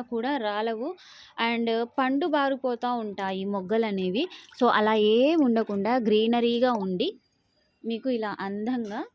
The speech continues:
పువ్వుల్ని ఇవ్వడం జరుగుతాయి. చూడండి, మొగ్గలు పెద్ద సైజులో రావాలి, అవి చాలా ఇంపార్టెంట్. అప్పుడు మాత్రమే మనము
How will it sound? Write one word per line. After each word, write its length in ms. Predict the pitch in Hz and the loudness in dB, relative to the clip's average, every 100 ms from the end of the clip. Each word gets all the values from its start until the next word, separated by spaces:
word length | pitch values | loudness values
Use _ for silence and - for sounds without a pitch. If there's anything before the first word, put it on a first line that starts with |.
| _ _ | _ _
పువ్వుల్ని 420 | 240 220 233 240 262 | -4 -2 -2 -2 -4
ఇవ్వడం 340 | 180 202 208 226 | -6 -4 -2 -4
జరుగుతాయి. 600 | 202 180 180 185 185 185 - - - - _ | -4 -6 -8 -8 -8 -8 -10 -20 -20 -20 _
చూడండి, 480 | - 262 254 240 277 370 | 0 2 2 0 -4 -6
మొగ్గలు 520 | 233 226 214 294 294 330 | -6 -6 -4 -2 -2 -2
పెద్ద 320 | - 208 185 254 | -4 -4 0 -2
సైజులో 460 | 302 302 254 294 339 | 0 -2 -2 -2 -2
రావాలి, 480 | 247 190 208 208 185 | -2 -4 -6 -6 -6
అవి 220 | 208 208 302 | -6 -6 -6
చాలా 400 | 254 190 202 254 | -6 -6 -6 -6
ఇంపార్టెంట్. 640 | 226 196 202 208 214 196 175 - | -6 -6 -8 -8 -8 -10 -10 -10
అప్పుడు 400 | 190 - - 254 262 | -10 -8 -6 -4 -2
మాత్రమే 600 | 202 202 - 240 190 254 - - - - _ _ _ _ _ - | -4 -6 -8 -10 -6 -8 -8 -16 -20 -20 _ _ _ _ _ -6
మనము 420 | 262 269 277 | -4 -2 -2